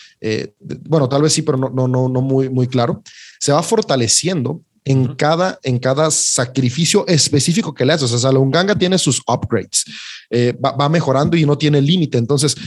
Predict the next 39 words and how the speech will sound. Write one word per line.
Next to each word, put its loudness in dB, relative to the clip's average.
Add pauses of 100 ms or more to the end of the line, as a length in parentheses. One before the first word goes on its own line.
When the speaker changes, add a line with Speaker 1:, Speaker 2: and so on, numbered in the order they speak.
(380)
Speaker 1:
eh, 0
lo 4
que 0
hacía 0 (140)
Constanzo 2
era, 2
"Ok, -4 (240)
quiero, 2
quiero 2
que 2
la 4
Unganga 2
tenga 0
más 0
fuerza, 0 (460)
tráiganme 0 (340)
a -2
un 4
hombre 2
fuerte", 2
y 2
lo 4
sacrificaba 0
en -2
frente -2
de 2
sus -4
seguidores -2 (360)
y 0
después 2
echaba 0
parte 0
de 2
este -2
hombre -2
a 0
la 2
Unganga. 0
Entonces, 0